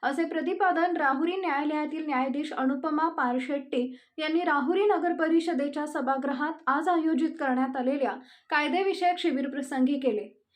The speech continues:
तालुका विधी सेवा समिती राहुरी तसेच राहुरी वकील संघ यांच्या संयुक्त विद्यमाने आज दिनांक बारा ऑगस्ट रोजी सकाळी राहुरी नगर परिषदेच्या सभागृहात कायदेविषयक शिबिराचं आयोजन करण्यात आले होते.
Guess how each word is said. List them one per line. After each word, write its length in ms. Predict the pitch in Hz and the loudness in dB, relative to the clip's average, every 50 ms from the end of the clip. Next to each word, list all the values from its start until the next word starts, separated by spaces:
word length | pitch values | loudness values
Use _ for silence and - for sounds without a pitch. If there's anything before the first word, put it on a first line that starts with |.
| _ _ _ _ - | _ _ _ _ 0
तालुका 420 | 294 311 311 381 381 392 392 403 | 2 2 2 2 2 4 4 4
विधी 280 | 359 339 285 262 330 339 | 4 2 0 0 0 0
सेवा 300 | - 359 339 330 339 339 | 0 0 2 2 2 2
समिती 460 | - 349 302 294 294 277 285 320 330 | 2 0 0 0 -2 -2 0 0 2
राहुरी 460 | 320 285 254 254 254 285 302 320 339 320 | 2 2 2 2 2 0 0 0 0 0
तसेच 320 | 285 285 302 302 302 302 | -2 -2 -2 -4 -4 0
राहुरी 400 | 294 277 254 247 254 311 330 349 | 0 2 2 2 2 2 0 2
वकील 360 | 349 320 294 285 - 294 285 | 2 0 -2 -2 -4 -6 -6
संघ 260 | 277 - 294 262 254 262 302 | -6 -6 -2 0 0 2 2
यांच्या 340 | 320 302 262 254 254 285 277 | 0 2 2 0 0 0 -6
संयुक्त 500 | 262 - 269 247 240 254 311 311 - - | -6 -4 -4 -2 -2 -2 -4 -4 -2 -2
विद्यमाने 800 | 339 320 285 226 220 254 247 262 269 277 262 220 - - - - _ _ _ _ _ - | -2 -2 -2 -2 -2 0 0 2 0 0 0 -2 -2 -6 -12 -20 _ _ _ _ _ 0
आज 240 | 269 294 269 262 | 0 0 2 0
दिनांक 420 | 285 254 320 330 330 339 359 359 403 403 | 0 2 2 4 2 2 2 2 0 2
बारा 280 | 339 311 285 285 294 339 | 4 2 2 2 2 2
ऑगस्ट 420 | 381 370 320 320 339 330 - 349 | 2 2 2 0 -2 -2 0 -2
रोजी 340 | 339 330 330 294 254 294 320 | 0 2 2 0 0 -2 -4
सकाळी 400 | 311 320 294 - 285 285 311 320 | -4 -4 -4 -2 -2 -2 0 0
राहुरी 400 | 294 285 254 254 254 311 349 370 | 0 0 0 0 0 0 0 0
नगर 280 | 381 359 285 285 277 | 0 0 0 0 -2
परिषदेच्या 720 | 269 254 269 269 277 277 262 285 247 254 262 254 - 294 294 | -2 0 0 0 -2 -2 -4 -2 0 0 0 0 -2 -6 -6
सभागृहात 640 | 285 - 269 226 247 247 262 262 254 262 254 202 175 - - _ _ _ _ _ _ _ _ | -4 -4 -2 0 0 0 2 0 0 0 -2 -4 -8 -10 -14 _ _ _ _ _ _ _ _
कायदेविषयक 680 | - 277 285 302 - 330 381 381 381 339 381 370 370 - | -2 0 0 2 2 0 2 2 0 0 2 0 0 2
शिबिराचं 500 | - 349 254 262 294 294 302 302 - 330 | 0 0 0 2 0 0 -2 0 0 2
आयोजन 440 | 302 247 240 247 247 240 254 277 | 2 2 2 2 0 0 -2 -4
करण्यात 440 | 269 262 285 262 247 247 247 254 254 | -4 -4 -2 -2 -2 -2 -2 -2 -4
आले 180 | 247 220 226 226 | -4 -4 -4 -4
होते. 400 | 240 240 - - 185 - - _ | -4 -4 -6 -6 -12 -14 -14 _